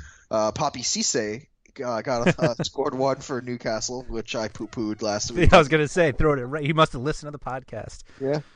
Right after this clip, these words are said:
Speaker 1: motivation.
Speaker 2: <laughs>
Speaker 1: And, uh, and someone who you made fun of, Jack Colback, also scored.
Speaker 2: Yeah. <laughs> I,
Speaker 1: So
Speaker 2: uh, I was doing my <coughs> lineup, um, and, uh, I had Lallana in there, and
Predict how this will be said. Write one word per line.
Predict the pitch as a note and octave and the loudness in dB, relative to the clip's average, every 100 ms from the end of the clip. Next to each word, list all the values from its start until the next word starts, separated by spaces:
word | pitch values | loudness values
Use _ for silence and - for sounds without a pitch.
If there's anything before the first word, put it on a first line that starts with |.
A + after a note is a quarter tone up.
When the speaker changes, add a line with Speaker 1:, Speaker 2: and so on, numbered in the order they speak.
| - | -10
Speaker 1:
motivation. | C3 C3 D3 C3+ D#3+ - G#2+ | 0 2 2 2 0 -2 -2
Speaker 2:
<laughs> | - - - - G3+ - - | 2 6 6 4 -4 -8 -2
Speaker 1:
And, | C#3 C3+ C3+ | 0 0 0
uh, | C#3 C3+ C#3+ | 0 0 0
and | D#3 D#3+ - | -4 -4 -4
someone | - D#3+ D3+ | -4 -4 -6
who | C#3+ | -6
you | C3+ G#3+ | -6 -6
made | E3 C#3+ | -6 -6
fun | - C3+ | -6 -6
of, | D3 | -6
Jack | - D#3+ - | -2 -2 -2
Colback, | - - - - | -4 -6 -10 -10
also | - - | -10 -10
scored. | A#3+ - - | -10 -6 4
Speaker 2:
Yeah. | G#3+ | 4
<laughs> | - - - - C6+ C6+ C6+ C6+ - - _ - - - - - - | 6 6 4 2 -8 -10 -12 -14 -20 -20 _ -20 -20 -20 -20 -20 -10
I, | B2+ | 0
Speaker 1:
So | A#2+ C3 | 4 4
Speaker 2:
uh, | C3 A2 G2 _ _ - | 2 -2 -8 _ _ -6
I | A#2+ | -2
was | B2 A2 - - F#3+ C3+ A#2+ | -2 -4 -8 -20 -20 -18 -8
doing | C3 B2+ B2+ | -2 0 0
my | A2+ A2 | -2 -2
<coughs> | |
lineup, | G2+ G#2+ A2+ G#2+ - - - _ | -4 -4 -4 -6 -8 -12 -14 _
um, | G#2 F#2+ F2+ F#2+ G#2 _ _ _ _ _ _ _ _ _ - - | -12 -12 -14 -16 -18 _ _ _ _ _ _ _ _ _ -20 -8
and, | C#3 G#2+ G#2 G2 F#2+ F#2 - _ - | -4 -2 -2 -4 -6 -10 -16 _ -18
uh, | F#2 - _ | -18 -18 _
I | - G#2+ | -4 0
had | A#2 G#2+ | 0 0
Lallana | G#2 G#2 G2+ G2 F#2+ | -2 -6 -4 -6 -8
in | G#2 G2+ | -10 -12
there, | E2+ - - _ _ _ _ _ _ - | -12 -16 -20 _ _ _ _ _ _ -8
and | G#2+ G2+ F#2+ F#2+ | -6 -6 -6 -8